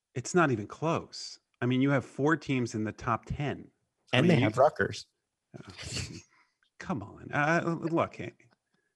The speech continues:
Speaker 1: fantasy time is over, okay?
Speaker 2: <laughs>
Speaker 1: Yeah, you can sprinkle as much little magic dust as you want over New Brunswick. Eh,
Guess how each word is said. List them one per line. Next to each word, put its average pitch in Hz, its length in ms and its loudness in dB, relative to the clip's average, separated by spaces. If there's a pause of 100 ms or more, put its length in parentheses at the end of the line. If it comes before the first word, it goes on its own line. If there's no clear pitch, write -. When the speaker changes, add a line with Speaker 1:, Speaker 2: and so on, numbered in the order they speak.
(120)
Speaker 1:
fantasy 180 420 4
time 135 260 2
is 113 140 2
over, - 360 0 (200)
okay? 131 400 0
Speaker 2:
<laughs> 302 40 -20 (880)
Speaker 1:
Yeah, 101 240 0
you 131 240 -2
can 175 140 -2
sprinkle 175 460 2
as 135 120 2
much 147 440 0
little 143 320 0
magic 135 440 2
dust 135 320 2
as 117 160 0
you 123 120 2
want 117 280 2
over 110 460 0
New 110 180 0
Brunswick. 110 600 -2
Eh, 107 140 -4